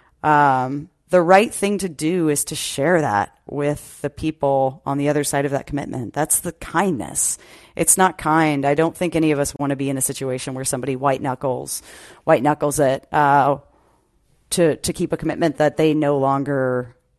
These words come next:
uh, that no longer is leading to their flourishing or,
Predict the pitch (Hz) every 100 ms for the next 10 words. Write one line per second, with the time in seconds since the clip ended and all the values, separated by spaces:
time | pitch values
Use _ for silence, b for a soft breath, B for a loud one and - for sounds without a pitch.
0 | _ 135 139 127 123 123 139 143 147 147
1 | 147 143 139 143 147 139 156 147 151 139
2 | 151 135 131 131 131 - 147 143 - 123
3 | 123 - _ 139 139 135 131 123